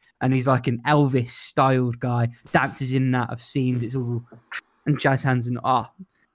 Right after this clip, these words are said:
amazing. But yeah, I'm, I'm really loving revisiting that. In terms of what else I'm playing, I'm still playing Kine. I'm still playing Valhalla. They're both excellent. Don't have anything new to say. Still playing Vagrant Story. The only new thing I have to say is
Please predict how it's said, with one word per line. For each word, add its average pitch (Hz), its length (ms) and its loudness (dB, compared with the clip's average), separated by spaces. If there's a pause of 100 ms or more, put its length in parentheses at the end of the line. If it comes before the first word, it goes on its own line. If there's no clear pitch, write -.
amazing. 135 460 4 (160)
But 175 100 0
yeah, 160 160 6
I'm, 131 180 2
I'm 143 140 2
really 135 380 2
loving 131 320 0
revisiting 123 580 -4
that. 113 160 -6 (400)
In 156 60 4
terms 214 220 2
of - 40 -4
what 180 80 2
else 170 200 2
I'm 143 80 2
playing, 180 400 0
I'm 147 80 -4
still 190 200 0
playing 151 260 0
Kine. 156 300 -2 (400)
I'm 135 120 0
still 151 180 2
playing 135 240 0
Valhalla. 131 500 0 (140)
They're 139 100 0
both 131 240 2
excellent. 139 520 -2
Don't - 100 -4
have 127 120 -2
anything 123 280 -2
new 131 140 -2
to - 80 -16
say. 127 260 -4 (640)
Still 180 160 2
playing 147 220 2
Vagrant 139 340 0
Story. 135 420 -2 (200)
The 127 120 -12
only 175 220 4
new 160 180 2
thing 139 200 -2
I 127 60 0
have 123 180 -4
to 123 80 -8
say 120 320 -4
is 127 200 -6